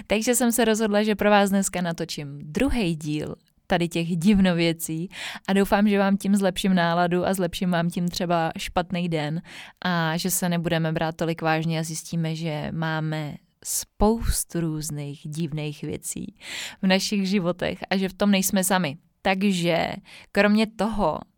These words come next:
že totiž mně se pořád dějou nějaký divný věci, ale pořád, já si myslím, že jsem byla zrozena k tomu, aby si na mě někdo testoval,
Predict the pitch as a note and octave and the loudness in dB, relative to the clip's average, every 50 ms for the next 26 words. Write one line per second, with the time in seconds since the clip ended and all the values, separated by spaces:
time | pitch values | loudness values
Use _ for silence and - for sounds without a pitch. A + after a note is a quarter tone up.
0 | _ _ - E3+ F3 F#3 F3 - F3+ E3+ - F#3 F3+ E3 - - - - - E3 | _ _ -8 -6 -4 -4 -4 -4 -6 -4 -4 -4 -4 -4 -4 -6 -8 -6 -4 -2
1 | F3+ F3+ F3 E3+ G3 E3+ - - F#3 G3 G3 F#3+ E3 D3 D3 - - - - - | -2 -2 -2 -2 -4 -2 2 2 2 2 4 2 2 2 2 -2 -6 -10 -14 -10
2 | - E3 F3+ E3 E3 D#3+ E3 E3 E3 D#3+ D3+ D3+ - E3+ D3 C#3 D#3 D#3 D#3+ D#3+ | -6 -2 -2 0 0 0 0 0 -2 -2 -4 -6 -8 -10 -10 -8 -8 -6 -6 -6
3 | D3+ D3 C#3+ - - - - - _ _ - D#3 D#3+ D#3+ - - E3+ F3+ F3 F3 | -6 -8 -10 -10 -12 -14 -16 -18 _ _ -6 -4 -4 -4 -4 -4 -4 -2 -2 -2
4 | C#3+ C#3 C#3 - D#3 D#3+ E3 - E3+ E3+ E3+ F3 E3+ E3 E3 - D#3+ D#3+ D3+ D3+ | -4 -4 -6 -6 -6 -6 -4 -4 -4 -6 -4 -4 -4 -4 -4 -6 -6 -4 -4 -4
5 | D#3+ D#3+ E3+ E3 E3 E3+ F3+ F#3+ G#3+ A3+ A3 - - D3+ D#3 D3+ E3+ F#3 - - | -2 -2 -2 -2 -2 -2 -2 -2 -2 -2 -4 -4 -6 -8 -8 -8 -10 -12 -14 -14
6 | - - - - E3 F3+ F#3+ F#3 - F#3+ F#3 F3+ F#3 F#3 F#3 F#3 F3 F3+ F#3 F#3 | -16 -18 -12 -6 -4 -2 -2 -2 0 0 0 2 2 2 2 0 0 -2 -4 -4
7 | F#3+ F3+ - - - F3 E3+ F3 E3+ E3+ F3 | -4 -4 -4 -4 -4 0 2 4 4 2 2